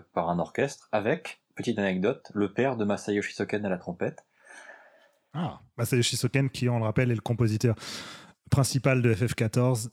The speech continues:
Speaker 2: dans sa nouvelle version depuis Realm Reborn, et puis de Final Fantasy seize, là, du coup, qui va sortir le mois prochain.
Speaker 1: Tout à fait, Damien. Et donc, euh, voilà, juste pour l'anecdote.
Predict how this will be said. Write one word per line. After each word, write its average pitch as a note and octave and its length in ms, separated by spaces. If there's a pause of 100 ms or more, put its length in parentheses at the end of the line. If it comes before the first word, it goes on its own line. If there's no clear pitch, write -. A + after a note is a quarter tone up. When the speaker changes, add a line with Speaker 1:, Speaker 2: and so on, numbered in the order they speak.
(140)
Speaker 2:
dans G2+ 220
sa F#2 140
nouvelle F#2+ 180
version G2 240
depuis F#2+ 260
Realm F#2 220
Reborn, G2+ 420
et G#2+ 100
puis B2 200
de A2 140
Final G2+ 260
Fantasy F#2 400
seize, G#2 260
là, F2+ 160
du E2+ 120
coup, - 120
qui - 140
va E2+ 100
sortir F2 480
le E2+ 80
mois A2+ 120
prochain. - 320 (1160)
Speaker 1:
Tout - 200
à F#2 40
fait, E2+ 200
Damien. D#2 400 (160)
Et F2 120
donc, G#2 420
euh, D#2+ 380
voilà, D#2+ 320 (100)
juste D#2 180
pour - 140
l'anecdote. B2 520